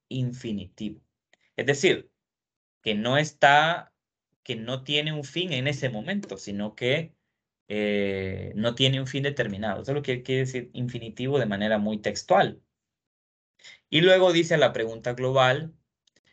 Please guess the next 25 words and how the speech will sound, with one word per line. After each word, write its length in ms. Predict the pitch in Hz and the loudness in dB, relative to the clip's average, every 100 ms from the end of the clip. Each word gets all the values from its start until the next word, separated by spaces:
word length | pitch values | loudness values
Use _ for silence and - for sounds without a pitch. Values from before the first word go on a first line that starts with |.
| _ | _
surgen 360 | - 123 123 139 | -12 -8 -6 -4
preguntas 420 | 120 107 107 113 | -4 -6 -6 -8
secundarias. 960 | - - 104 101 127 123 92 92 - - | -8 -12 -8 0 4 4 2 -8 -12 -10
Estas 300 | 110 - 127 | -10 -10 -10
preguntas 400 | 113 110 110 120 | -8 -8 -8 -8
secundarias 580 | 110 110 113 117 131 | -8 -6 -2 0 0
surgen 340 | 131 120 117 131 | -2 -6 -4 -4
de 100 | 113 | -2
los 180 | 104 107 | -2 -4
interrogantes 680 | 101 95 95 104 110 131 | -6 -2 0 0 -2 -6
que 120 | 127 110 | -6 -4
plantea 380 | 92 90 98 | -2 -2 0
la 140 | 101 104 | 2 2
pregunta 400 | 101 92 92 101 | -2 -8 -6 -6
principal 680 | 120 120 127 127 123 131 - _ _ _ | -6 -8 -10 4 4 4 -6 _ _ _
y 140 | - 113 | -10 -6
sirven 380 | 123 117 123 | -2 0 0
para 160 | 127 120 | 4 6
desarrollar 720 | 117 113 117 110 110 117 - _ _ _ | 4 2 0 4 4 2 -2 _ _ _
y 140 | 120 | -2
escribir 460 | 127 127 123 117 120 | -2 -2 -6 -6 -2
los 160 | 127 127 | -2 0
objetivos 460 | 113 104 110 104 | 0 0 -4 -6
específicos. 760 | 104 - - - _ _ - - _ _ _ | -8 -12 -16 -16 _ _ -20 -20 _ _ _
Bueno, 260 | 104 101 | 2 2